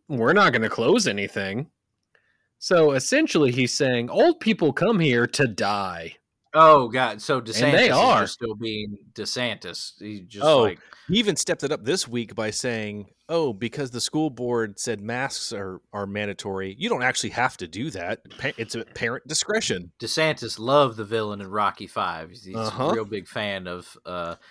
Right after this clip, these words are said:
Speaker 2: if he dies, he dies.
Speaker 3: That's
Speaker 1: Uh-huh.
Speaker 3: right.
Speaker 2: Got it. Okay.
Speaker 1: DeSantis is actually gonna be, uh, he's confirmed for, uh, Rocky Six as the villain.
Speaker 3: Well,
Speaker 2: Got
Speaker 3: no,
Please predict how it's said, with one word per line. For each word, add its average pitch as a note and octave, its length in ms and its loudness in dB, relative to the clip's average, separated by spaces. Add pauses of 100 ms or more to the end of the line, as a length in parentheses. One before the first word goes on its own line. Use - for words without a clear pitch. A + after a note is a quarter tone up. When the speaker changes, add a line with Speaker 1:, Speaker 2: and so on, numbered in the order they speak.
(120)
Speaker 2:
if F#2 140 -14
he G#2 100 -8
dies, A2 440 -4
he G2+ 100 -8
dies. G2 640 -6
Speaker 3:
That's A2+ 180 0
Speaker 1:
Uh-huh. C3 60 4
Speaker 3:
right. D3 200 6 (220)
Speaker 2:
Got G2+ 300 -6
it. - 80 -20 (180)
Okay. G#2+ 200 -4
Speaker 1:
DeSantis G3+ 540 0
is D3 120 -6
actually C#3 280 0
gonna B2+ 200 2
be, B2 320 0
uh, G#2 100 -2
he's F3 220 -6
confirmed F3+ 580 0
for, B2 420 2
uh, G#2+ 360 0
Rocky A#2+ 380 -2
Six - 440 -6
as F#2 200 -10
the F#2+ 100 -10
villain. F#2 420 -10 (320)
Speaker 3:
Well, C#3 300 0 (100)
Speaker 2:
Got C#3 120 0
Speaker 3:
no, F#2+ 360 2